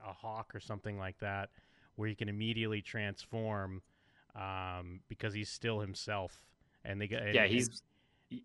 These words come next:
Speaker 2: he's
Speaker 1: Okay.
Speaker 2: one of my favorites because all of the other developments for all, when everyone else learns karate, it's almost instant. Uh,
Speaker 1: Mm.
Speaker 2: like, so that's why it's great to see the slow roll on, on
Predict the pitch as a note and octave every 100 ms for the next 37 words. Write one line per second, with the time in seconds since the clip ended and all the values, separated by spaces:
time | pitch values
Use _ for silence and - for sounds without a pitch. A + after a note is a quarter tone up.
0 | - A2+ A2+ C3 C3 A#2+ - A#2+ A2 G#2+
1 | - A2 - A#2 G#2+ G2+ G2 - - A2
2 | A2 G#2 G2+ A2+ G#2 G#2 G#2 G#2 - A2
3 | G#2+ A2+ A#2+ A2+ - A2 G#2 A2 A2+ A#2
4 | A2+ A2 A#2 G#2+ G#2+ - B2 B2 - B2+
5 | B2+ B2+ A#2+ - F#2+ G#2 G#2+ G#2 G2+ G#2+
6 | - B2+ B2+ - - - G2+ F2+ F2 F2
7 | - - - _ - F2+ F2 - - -
8 | - G2+ G#2 - G#2 F#2 G#2+ F2+ - -
9 | G2 F2 - F#2+ E2+ E2+ E2 E2+ E2+ F2+
10 | F2+ F2+ F2 F2